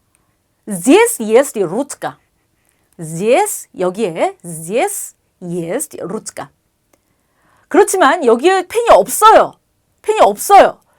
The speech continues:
없는데 루츠카라는 단어를 쓸 수가 없어요. 루츠카라는 단어를 쓸 수가 없어서 그 대신에 여기에 펜이 없다. 왜냐면 펜이 있으면 여기 존재하고 있으니까 루츠카라는 명사, 주격 명사를 써줍니다.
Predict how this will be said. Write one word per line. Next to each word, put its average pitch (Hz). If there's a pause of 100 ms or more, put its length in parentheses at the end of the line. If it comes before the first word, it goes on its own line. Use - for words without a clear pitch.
(160)
없는데 349
루츠카라는 330
단어를 214
쓸 415
수가 269
없어요. 151 (1700)
루츠카라는 339
단어를 262
쓸 381
수가 320
없어서 277 (260)
그 240
대신에 302 (240)
여기에 277
펜이 427
없다. 175 (160)
왜냐면 359
펜이 453
있으면 370
여기 262
존재하고 302
있으니까 240
루츠카라는 302
명사, 254 (240)
주격 285
명사를 240
써줍니다. 196